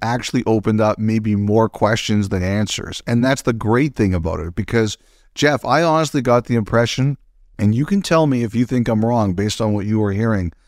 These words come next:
that on Saturday we were moving out of the Kane conversation, that everybody was looking to move on. And now we're <laughs> smite right back dab in the middle of it.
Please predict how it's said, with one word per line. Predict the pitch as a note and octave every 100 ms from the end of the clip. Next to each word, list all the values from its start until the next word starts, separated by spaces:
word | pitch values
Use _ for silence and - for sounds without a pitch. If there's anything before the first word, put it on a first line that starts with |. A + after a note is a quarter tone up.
| _ _ -
that | A2+
on | A2+ A2
Saturday | G2 - A#2+ C#3+ C3+ G#2+ G2+
we | G2+ C#3+
were | C#3+
moving | A2 G#2+ C3+ A#2+ G#2+ -
out | G#2+ A#2+
of | A#2 G2
the | G2
Kane | - G#2+ G#2+
conversation, | A2 G2+ F#2 F2 G2+ G2+ - - - _ _ _
that | A2
everybody | A2 A#2+ C3+ C#3 B2 B2
was | A#2 A2
looking | G#2+ A2+ A2 G2+
to | G2
move | G2 F#2+
on. | G#2+ G2 - - _ _ _
And | A2 A2 A#2
now | D3 D#3 B2 G#2+ G2+ _ -
we're | A2 A2+
<laughs> |
smite | - - - - - C3+ - D3+ - G#2+
right | G#2 A#2 D3 C3
back | B2 A#2 -
dab | A#2+ A#2+ B2
in |
the | B2
middle | B2+ D#3 B2
of | G#2+ F#2
it. | F2+